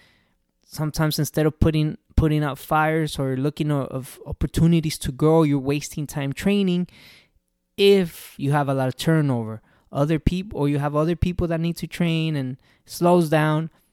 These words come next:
So turnover is very costly, and, and I'm sure you know, or if you didn't know, the restaurant industry is, is one of the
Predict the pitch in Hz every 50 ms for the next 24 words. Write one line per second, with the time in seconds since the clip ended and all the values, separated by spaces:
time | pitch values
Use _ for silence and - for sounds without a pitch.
0 | _ _ _ _ _ _ _ - - - 214 208 - - 277 285 302 320 285 240
1 | 220 180 156 151 175 180 180 160 - - 160 165 175 202 190 - - - 139 139
2 | 127 123 - - _ _ _ _ _ _ _ - 147 151 147 143 139 135 131 -
3 | - _ _ 147 156 156 - _ - - - - 269 269 247 226 208 190 156 156
4 | 147 151 151 160 156 147 135 127 - - 160 220 233 226 196 175 165 156 151 143
5 | 143 135 - _ - - _ _ _ _ _ _ - 151 156 170 185 226 226 -
6 | - 208 180 160 156 143 135 131 - - 143 - - - - _ _ _ _ _
7 | _ _ _ - - - - 143 160 175 180 156 139 131 117 -